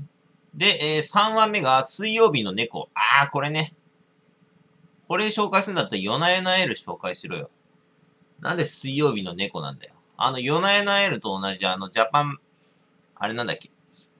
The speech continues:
夜な夜なエールの会社の、あのー、水曜日の猫っていう、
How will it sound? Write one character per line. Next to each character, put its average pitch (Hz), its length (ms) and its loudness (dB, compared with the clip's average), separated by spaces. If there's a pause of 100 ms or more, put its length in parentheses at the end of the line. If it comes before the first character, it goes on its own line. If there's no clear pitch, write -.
(340)
夜 143 180 -4
な 170 140 4
夜 180 80 4
な 180 160 4
エ 175 60 4
ー - 20 2
ル 139 60 0
の 95 120 -6
会 92 240 -2
社 92 140 -6
の、 90 240 -8 (920)
あ 92 160 -4
の 90 520 -6
ー、 - 20 -18
水 156 300 -6
曜 165 160 0
日 110 80 -4
の 90 100 -4
猫 92 260 -4
っ - 60 -14
て - 140 -16
い 78 320 -12
う、 80 80 -20